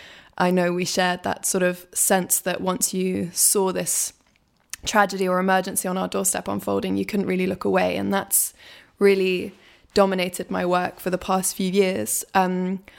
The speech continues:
I can't say that I ever was particularly engaged with climate change. I, like so many of us, um, really thought it was this abstract thing, that the environment was somehow separate to us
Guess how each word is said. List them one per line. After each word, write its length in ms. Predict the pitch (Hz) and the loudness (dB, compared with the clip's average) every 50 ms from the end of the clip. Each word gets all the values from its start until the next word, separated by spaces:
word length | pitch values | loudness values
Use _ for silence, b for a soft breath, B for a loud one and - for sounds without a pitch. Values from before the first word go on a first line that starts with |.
| B B | B B
I 60 | 208 | -2
can't 320 | 202 - - 247 220 208 208 | -2 0 2 2 2 2 2
say 180 | - 220 208 | 0 0 2
that 140 | 202 208 202 | 2 2 0
I 80 | 196 196 | 0 0
ever 340 | - 196 196 214 202 196 | 0 -2 0 0 0 2
was 240 | 196 196 190 190 196 | 2 2 2 0 0
particularly 520 | - - 196 190 - - - - - 190 190 | -2 -4 -6 -6 -4 -6 -6 0 0 2 2
engaged 340 | 190 190 185 180 180 - | 4 4 4 2 2 -2
with 160 | - 180 - - | -6 -8 -8 -4
climate 300 | - 190 175 180 180 - | -4 -2 -2 -2 -2 -4
change. 540 | - 190 180 180 185 196 208 214 208 - - - | -2 -2 0 0 0 0 0 -2 -2 -6 -4 0
I, 460 | 185 180 185 185 185 180 180 185 185 B B B B B B B B B B B - _ _ - - - | 2 2 4 4 2 2 0 -2 -4 B B B B B B B B B B B -20 _ _ -20 -12 2
like 260 | - 196 202 190 196 - | 6 6 6 6 4 0
so 240 | - - 202 196 | 0 2 2 2
many 260 | 196 196 196 196 196 190 | 4 2 2 2 2 2
of 120 | 185 190 | 2 2
us, 480 | 180 180 165 - - - - - - - | 0 0 0 -4 -8 -6 -6 -6 -6 0
um, 600 | - 190 185 180 180 180 185 185 185 190 190 190 - _ - - - _ _ _ _ _ _ _ - | 2 2 2 2 2 0 -2 -2 -2 -2 -4 -6 -8 _ -14 -14 -14 _ _ _ _ _ _ _ -8
really 600 | 190 190 208 196 196 196 190 185 185 185 185 - - - _ _ _ _ _ _ _ | 2 4 4 4 4 2 0 -2 -4 -4 -8 -10 -16 -20 _ _ _ _ _ _ _
thought 400 | - - - - 214 202 190 - | -20 -6 2 4 4 4 4 2
it 100 | 185 175 | 0 0
was 200 | 190 185 185 - | 0 0 0 -2
this 280 | - 190 190 - - - - - | -2 -2 -2 -2 -2 -4 -6 -2
abstract 580 | 202 208 202 - - - 208 185 185 - - - | 0 0 0 0 0 2 2 2 2 -2 -4 -4
thing, 260 | 208 196 190 185 185 | -2 0 0 0 0
that 120 | 185 - | 0 2
the 100 | 202 190 | 2 2
environment 600 | 185 190 185 196 190 190 190 185 185 180 175 175 - | 2 4 4 4 4 4 4 2 -2 -6 -8 -6 -6
was 120 | 185 185 | -6 -4
somehow 420 | - - 185 185 180 - 190 185 | -2 -2 -2 -2 0 -2 -2 -2
separate 540 | 185 - - - 202 185 - - - 180 180 - | -2 -2 0 2 2 0 0 0 -4 -4 -2 -4
to 140 | - - | -4 0
us 460 | - 175 185 - - - - - - | 0 0 0 0 -2 -2 -2 -2 -4